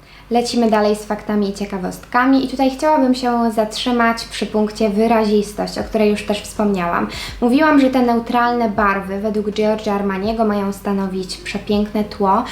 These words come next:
na bazie którego możemy zbudować taką swoją wyrazistość. I jeśli chodzi o samą markę, to tutaj dla niej bardzo ważny jest fokus na usta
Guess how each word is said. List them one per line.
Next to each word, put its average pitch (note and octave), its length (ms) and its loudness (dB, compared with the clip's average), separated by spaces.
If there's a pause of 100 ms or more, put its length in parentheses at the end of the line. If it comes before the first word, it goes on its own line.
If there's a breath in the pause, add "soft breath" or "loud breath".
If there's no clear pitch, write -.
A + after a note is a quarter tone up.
(240 loud breath)
na A3 80 2
bazie C4+ 260 4
którego C4+ 600 2
możemy A#3 400 2
zbudować G#3+ 720 0
taką A3 280 -4
swoją A#3 400 0
wyrazistość. G#3+ 840 0 (400 loud breath)
I G#3+ 120 4
jeśli C#4+ 380 4
chodzi B3+ 340 2
o A#3+ 60 0
samą A#3 320 0
markę, A3 600 0
to A3 100 -4
tutaj G#3+ 360 -2
dla A#3 240 2
niej C#4 380 2 (160)
bardzo A#3+ 360 2
ważny G#3 400 -2
jest G3+ 220 -6
fokus G3+ 500 -6 (120)
na A#3+ 380 2
usta G3 340 -2